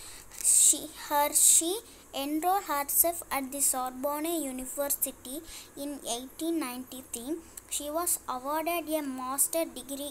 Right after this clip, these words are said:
in physics. She returned to Paris to pursue a P H D. In eighteen, in eighteen ninety-four, Marie met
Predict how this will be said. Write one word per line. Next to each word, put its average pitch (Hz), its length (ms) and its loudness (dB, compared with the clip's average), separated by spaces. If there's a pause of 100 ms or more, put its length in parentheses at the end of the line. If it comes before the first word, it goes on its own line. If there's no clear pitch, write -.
in 269 160 -10
physics. - 800 -4
She 302 280 4
returned 370 480 -2
to 330 140 0 (100)
Paris 269 400 2
to 294 160 2
pursue 285 560 2 (100)
a 269 200 0 (120)
P 254 240 -4
H 233 320 2
D. 233 140 -2 (840)
In 311 300 4
eighteen, 330 680 4 (880)
in 294 400 -2
eighteen 330 1300 2
ninety-four, 285 880 2
Marie 269 580 0
met 269 320 0